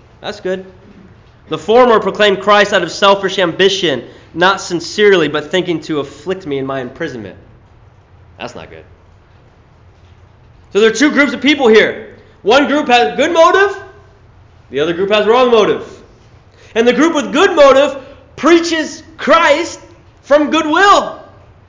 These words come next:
They see that Paul is in prison because of preaching the gospel, and they see he cannot preach in public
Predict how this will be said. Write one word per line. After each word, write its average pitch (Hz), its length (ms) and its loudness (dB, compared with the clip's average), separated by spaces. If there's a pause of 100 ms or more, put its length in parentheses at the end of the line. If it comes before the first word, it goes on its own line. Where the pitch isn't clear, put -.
(240)
They 302 160 4
see 370 380 2
that 339 200 2
Paul 339 380 4
is 294 60 -2
in 320 100 -4
prison 311 680 0
because 294 240 0
of 294 140 -4
preaching 311 320 0
the 302 80 -4
gospel, 294 680 2 (140)
and 254 100 2
they 311 120 2
see 311 240 -2
he 330 160 4
cannot 349 560 4
preach 359 300 2
in 349 120 -4
public 359 580 4